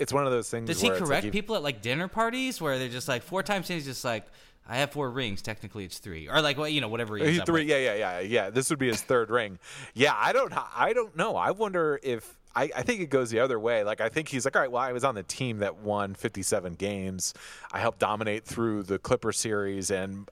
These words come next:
Speaker 1: and most of the Rockets series. Uh, I contributed. How is this any different than any, like, guy that's get, gets injured in the middle of it and the team rallies behind it and goes on to win, you know, as I'm rooting on from the sideline?"
Speaker 2: Sure. I mean,
Speaker 1: Um,
Speaker 2: it's, it's
Speaker 1: but I
Speaker 2: different 'cause you're,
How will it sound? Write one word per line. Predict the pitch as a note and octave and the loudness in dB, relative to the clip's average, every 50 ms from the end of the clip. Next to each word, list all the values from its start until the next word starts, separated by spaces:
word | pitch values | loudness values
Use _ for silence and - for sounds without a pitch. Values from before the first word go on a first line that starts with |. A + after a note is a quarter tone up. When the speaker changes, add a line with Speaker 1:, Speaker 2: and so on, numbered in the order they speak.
| - | -6
Speaker 1:
and | C#3 B2+ | -4 2
most | C3+ D3+ F#3 F#3+ - | 4 4 4 2 0
of | - A#2 G#2+ | -4 0 2
the | A2 A2 G#2+ | 4 2 2
Rockets | G#2 A2 A2 B2 B2+ - B2 G2 - - | 2 0 0 0 0 -2 -4 -4 -4 -2
series. | B2 A2 G2+ G2+ G2+ G2 F2+ - - - - - - - - - - - - | 0 0 0 0 0 -2 -2 -4 -4 -6 -14 -18 -18 -16 -16 -16 -10 0 2
Uh, | G2 F#2+ F#2+ - - | 2 2 2 0 -2
I | A#2+ A#2 | -2 -2
contributed. | - B2+ A2+ G#2+ - - G3 D#3 B2 G#2+ G2+ G#2 G#2 G#2 G2 | -2 -2 -4 -2 4 4 4 4 2 0 0 2 0 0 0
How | G2 - - B2+ C#3 | -2 -2 2 2 2
is | C3 A#2+ | 2 0
this | A#2 G2+ B2 | -2 -2 -2
any | A#2+ A2+ A2 | 0 0 0
different | A2+ A#2 - A#2+ A2+ G2+ | 0 0 0 0 -2 -2
than | G#2+ G2+ | -2 -2
any, | G#2 G#2 G#2+ G#2 G2+ | 0 -2 -2 0 0
like, | G2+ G2 F#2+ F#2+ F2 - - _ - - - - - - - - _ - G#2+ - - | 0 0 0 0 -4 -8 -18 _ -20 -20 -20 -20 -20 -20 -20 -20 _ -20 -18 -12 -2
guy | - B2+ A2 A#2 A#2 | 0 0 2 2 0
that's | A2 A2 - - | -2 -2 -4 -4
get, | - - A#2 A#2+ C3+ - D3 | -8 -4 -2 -2 -2 0 -2
gets | C3+ A#2+ - | -4 0 0
injured | D3 D3 B2+ - B2+ | 0 0 0 0 0
in | A#2+ | 0
the | A#2 A2+ | 0 0
middle | A#2 A#2+ A#2 A#2 A#2 | -2 0 0 0 0
of | A2 A2+ | 0 0
it | A#2 A#2+ | -2 -2
and | A#2 | -4
the | G#2 | -10
team | G#2 - - C3+ B2+ A#2+ | -10 -8 -8 -6 -4 -2
rallies | A#2 A2+ A2 A2 G2+ | 0 0 0 0 -2
behind | - G#2 F2+ G2+ A2 A2 G#2+ G#2+ | -2 -4 -4 -2 -2 -2 -2 -2
it | A2 | -4
and | A2+ G#2+ | -2 0
goes | G#2+ G#2+ G2+ G#2+ | 0 0 0 0
on | G#2+ G2+ G2+ G2+ G2 | -2 -2 -2 -6 -8
to | - G2+ G2 | -8 -8 -6
win, | F#2+ G#2 G2 F2+ D2+ - - - _ - | -4 -4 -4 -4 -6 -10 -16 -20 _ -6
you | C3 A#2+ | -4 0
know, | A2 G#2+ | 2 2
as | G#2+ G#2 | 2 2
I'm | A2+ A2+ G#2+ A2+ | 2 0 0 0
rooting | A#2+ A#2 A2 A2 | -4 -4 -2 0
on | A2+ A2 G#2+ G2 | 0 0 0 -2
from | G#2+ G2+ | -4 -6
the | G2 F#2 | -4 -2
sideline?" | - B2 A2 G#2 G#2 G2 F2+ E2 D2+ C2+ C2 A#1 - - - | 0 0 0 0 -2 -4 -6 -6 -8 -8 -12 -16 -20 -20 -16
Speaker 2:
Sure. | - - - - C#3+ E3 E3 B2 | -16 -14 -8 -6 -4 -2 -2 2
I | F#2 | 4
mean, | A#2 A2 G#2+ G#2+ G#2 G2+ | 4 4 6 4 4 2
Speaker 1:
Um, | G2+ | 0
Speaker 2:
it's, | G2 G2 A2+ | -2 -4 -4
it's | C3+ - | 4 6
Speaker 1:
but | B2+ B2 | 6 6
I | |
Speaker 2:
different | A#2+ A#2+ D#3 B2+ - | 6 6 2 0 -4
'cause | B2+ A2+ | -4 -4
you're, | A#2+ A#2 A2+ A2+ | -2 0 0 0